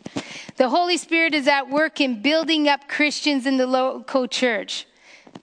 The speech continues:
John chapter fourteen, twenty-six. What did Jesus say? "But the Helper, the Holy Spirit, whom the H-, Father will send in my name,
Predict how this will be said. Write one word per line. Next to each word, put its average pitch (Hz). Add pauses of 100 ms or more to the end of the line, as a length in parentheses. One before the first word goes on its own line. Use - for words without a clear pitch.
(380)
John 262
chapter 277
fourteen, 277
twenty-six. 262
What 262
did 269
Jesus 269
say? 262
"But 226
the 269
Helper, 285
the 254
Holy 311
Spirit, 285
whom 285
the 262
H-, -
Father 339
will 339
send 302
in 254
my 311
name, 339